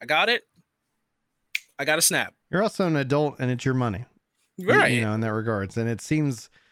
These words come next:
Speaker 2: that th-, there, uh, is there gonna be an M M O, uh, or any game that's gonna launch without a Cash App? I can only think of one, and I don't know if that's gonna be w-,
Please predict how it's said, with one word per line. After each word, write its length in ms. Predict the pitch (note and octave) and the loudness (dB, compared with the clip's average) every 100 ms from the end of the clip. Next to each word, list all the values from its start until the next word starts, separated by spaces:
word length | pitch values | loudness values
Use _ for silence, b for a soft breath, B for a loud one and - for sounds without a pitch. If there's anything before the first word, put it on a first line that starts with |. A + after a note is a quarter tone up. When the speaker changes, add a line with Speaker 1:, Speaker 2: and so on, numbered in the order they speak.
| b b | b b
Speaker 2:
that 480 | A#2 B2 A2 G#2 - _ _ - _ _ _ _ _ _ _ _ _ _ C3+ | -2 0 0 -2 -8 _ _ -20 _ _ _ _ _ _ _ _ _ _ -10
th-, 160 | B2+ - _ | -10 -12 _
there, 220 | D3 D#3+ | 0 2
uh, 100 | D#3 - | 0 0
is 200 | F3 D#3 | 0 2
there 120 | G3+ | 2
gonna 220 | G#3 G#3+ | 2 2
be 180 | F3+ D#3+ | 2 2
an 80 | D#3+ | 2
M 160 | C#3+ C#3+ | 2 0
M 120 | C3+ | 0
O, 340 | B2+ C3+ C#3 - - | 0 -2 -6 -14 -4
uh, 200 | B2 B2 | -2 0
or 140 | C#3+ C#3 | 0 0
any 180 | C3+ C#3+ | 0 0
game 240 | C3+ C#3 | 0 0
that's 140 | C3 | -2
gonna 180 | C#3 C3 | -2 -2
launch 280 | B2 B2+ B2+ | 0 -2 -2
without 240 | A#2+ B2 | -2 0
a 40 | B2 | -2
Cash 340 | - A#2+ - | -2 -2 0
App? 260 | B2+ B2 - - _ _ _ _ _ _ _ _ _ _ _ _ _ _ _ _ | -2 -2 -6 -20 _ _ _ _ _ _ _ _ _ _ _ _ _ _ _ _
I 100 | C3+ | -2
can 120 | C#3+ D3 | 0 2
only 180 | D3 | 0
think 180 | D#3 D#3+ | 0 0
of 100 | C#3+ | 0
one, 240 | B2+ B2+ A2+ | 0 0 0
and 80 | |
I 80 | A2 | 0
don't 220 | A#2 A#2+ | 0 0
know 160 | A#2+ A#2 | 0 0
if 80 | G#2 | 0
that's 220 | A2+ - | -4 -4
gonna 160 | A#2+ A2+ | -4 -2
be 120 | A2 | -2
w-, 300 | A2+ A#2 | -2 -4